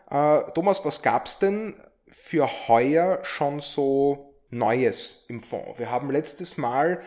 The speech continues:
gesprochen über die Mitarbeiterzahl, die über hundert gekommen ist in unserem Standortfondsunternehmen sozusagen.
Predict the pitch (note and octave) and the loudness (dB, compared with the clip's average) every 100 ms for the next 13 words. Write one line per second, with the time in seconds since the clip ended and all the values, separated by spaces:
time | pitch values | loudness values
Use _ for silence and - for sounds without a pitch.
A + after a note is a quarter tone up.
0 | - - D3 - C3+ C#3 - D#3 - D3+ | -18 -12 -10 -2 2 2 0 -6 -6 -4
1 | C3+ C3+ B2+ B2+ B2+ - _ - C#3 F3 | -4 -4 -6 -6 -8 -10 _ -4 -2 0
2 | G#3 F3+ D#3+ F3 - - C#3 F3+ F#3+ - | 0 -2 -4 -6 -10 -12 -6 -6 -6 -10
3 | D#3+ C#3 B2 - D3+ F3 F#3 - F3 - | -8 -4 -4 -4 -4 -4 -6 -6 -8 -6
4 | D3+ D#3 D#3 A3 D3 B2+ C3+ C#3+ B2+ B2 | -4 -2 -2 -2 -4 -8 -6 -4 -2 -2
5 | B2+ - - - - - A#2+ C3+ - C3 | -4 -12 -20 -20 -14 -6 -4 -4 -2 -2
6 | - - C3+ C#3+ D3 - C3 B2 C#3 C#3+ | -4 -2 0 0 -2 -6 -4 -4 -4 -6
7 | B2+ B2 - - A2 A2 E3 | -10 -14 -10 -4 -4 -2 -4